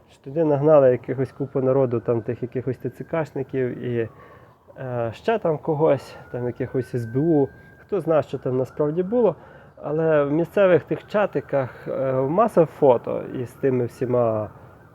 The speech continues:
е, е, кількостями людей, які просто там на вокзалі накидаються, обступають якогось там одного, двох, е, туристів і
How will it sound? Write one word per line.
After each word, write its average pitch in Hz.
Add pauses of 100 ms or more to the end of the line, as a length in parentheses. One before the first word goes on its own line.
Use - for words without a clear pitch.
е, 135
е, 120 (840)
кількостями 131
людей, 127
які 110
просто 123
там 113
на 113
вокзалі 117
накидаються, 113
обступають 113
якогось 117
там 113 (340)
одного, 131
двох, 123 (180)
е, 127 (200)
туристів 123 (540)
і 127